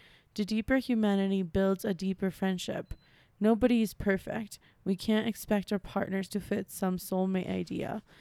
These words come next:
They are just a person who are doing their best they can. Help me understand what triggered you.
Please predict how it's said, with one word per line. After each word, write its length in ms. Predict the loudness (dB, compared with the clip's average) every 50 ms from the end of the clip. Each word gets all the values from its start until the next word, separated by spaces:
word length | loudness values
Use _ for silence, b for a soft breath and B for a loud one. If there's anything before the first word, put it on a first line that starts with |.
| b b b b b
They 160 | 2 6 8 8
are 140 | 8 8
just 480 | 6 4 4 4 6 6 4 2 2 0
a 80 | 0 2
person 400 | 2 0 0 0 0 -2 -2 -2
who 160 | 0 2 2
are 160 | 4 4 2
doing 340 | 0 0 0 2 2 0 0
their 180 | 2 0 0
best 500 | 2 0 0 -2 -2 -4 -6 -8 -12 -12 _ -4
they 120 | -4 -4
can. 480 | -4 -2 -4 -2 -2 -2 -4 -4 -8 -10 b b b b b b b b b b b b b b b b
Help 340 | 2 4 4 4 4 2
me 140 | 4 4 6
understand 640 | 6 4 4 2 0 2 2 2 4 4 4 2 0
what 260 | -2 0 0 0 0
triggered 440 | 2 2 0 2 4 2 0 0 0
you. 260 | -2 0 0 -2 -6